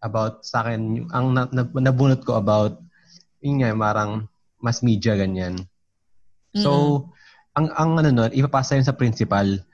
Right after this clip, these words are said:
Speaker 1: Eh di, yung
Speaker 2: Mm-mm.
Speaker 1: umagang-umaga, parang flag ceremony namin, na, na special mention ako dahil yung sinulat ko dun sa essay na parang,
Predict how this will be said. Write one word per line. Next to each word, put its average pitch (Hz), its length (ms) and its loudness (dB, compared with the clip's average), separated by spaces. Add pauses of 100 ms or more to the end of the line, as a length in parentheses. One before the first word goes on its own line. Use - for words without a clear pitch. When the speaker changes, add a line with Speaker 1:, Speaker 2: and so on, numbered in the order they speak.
(540)
Speaker 1:
Eh 143 80 0
di, 147 480 2 (320)
yung 151 160 -2
Speaker 2:
Mm-mm. 147 80 4
Speaker 1:
umagang-umaga, 135 800 2
parang 117 320 -2
flag 117 180 -2
ceremony 107 480 0
namin, 90 540 -2 (720)
na, 143 100 0 (240)
na 139 140 -2
special 139 320 0
mention 127 400 4
ako 113 200 -2
dahil 110 460 0 (380)
yung 151 100 0
sinulat 147 300 2
ko - 100 -10
dun 139 140 2
sa 131 240 -2
essay 110 400 -4
na 110 80 -4
parang, 107 560 -2